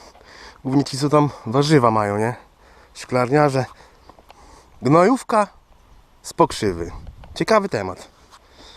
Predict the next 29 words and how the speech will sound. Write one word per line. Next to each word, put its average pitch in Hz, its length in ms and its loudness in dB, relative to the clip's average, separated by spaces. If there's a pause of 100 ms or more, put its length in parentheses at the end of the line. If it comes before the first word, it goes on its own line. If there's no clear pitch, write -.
(420)
Dobra, 76 420 -4
panie 101 160 -2
Jacku, 110 380 -2
o, 113 40 4
już 92 80 -2
babie 113 220 2
lato 151 360 0 (800)
mi 104 60 -10
się 113 120 -10
tu 113 100 -8
przyczepia. 120 500 2 (960)
Dobra, 127 200 2
robię 147 180 4
następny 151 320 0
kawałek, 156 380 2 (1080)
żeby 147 200 -6
to 160 120 -6
dzisiaj 165 240 -6
posiać. - 460 -2 (2750)
O, - 120 2 (880)
to - 60 0
jest 571 120 4
jakieś... - 300 0 (2500)
To 127 100 -20
będzie 147 180 -10
z - 40 -14
pół 139 140 -10
hektara 170 400 0
dobre 95 300 -4